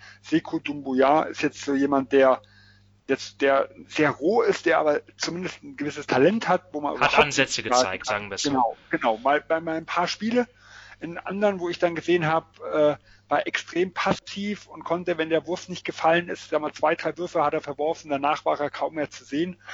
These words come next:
Speaker 1: Äh, also, er ist momentan extrem schwer einzuschätzen, aber er ist sicher jetzt jemand, der vom reinen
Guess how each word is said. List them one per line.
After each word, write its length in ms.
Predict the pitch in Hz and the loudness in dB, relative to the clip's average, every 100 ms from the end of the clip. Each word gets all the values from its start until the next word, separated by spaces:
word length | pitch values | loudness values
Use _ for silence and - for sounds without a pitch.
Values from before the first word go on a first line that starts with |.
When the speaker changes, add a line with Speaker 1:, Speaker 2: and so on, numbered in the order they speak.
| - - - - - - - | -18 -18 -18 -18 -20 -20 0
Speaker 1:
Äh, 100 | 151 | 2
also, 340 | 156 151 160 208 202 _ 311 - _ - | 4 2 2 0 -2 _ -20 -20 _ 0
er 120 | 196 | 0
ist 120 | - | 0
momentan 340 | 175 170 160 | -6 -4 -4
extrem 420 | - - - 170 190 | -6 -8 -6 -4 -4
schwer 260 | - 165 | -2 -2
einzuschätzen, 640 | 156 160 165 - 156 - - | -2 -4 -6 -2 -2 -4 -2
aber 180 | 139 120 | -2 2
er 140 | 139 | 0
ist 100 | - | -2
sicher 200 | 156 156 | -2 0
jetzt 280 | 139 135 - | 0 -2 -6
jemand, 260 | 139 135 | -6 -4
der 140 | 131 123 | -2 -4
vom 180 | 127 120 | -6 -4
reinen 380 | 117 131 143 | 0 0 -2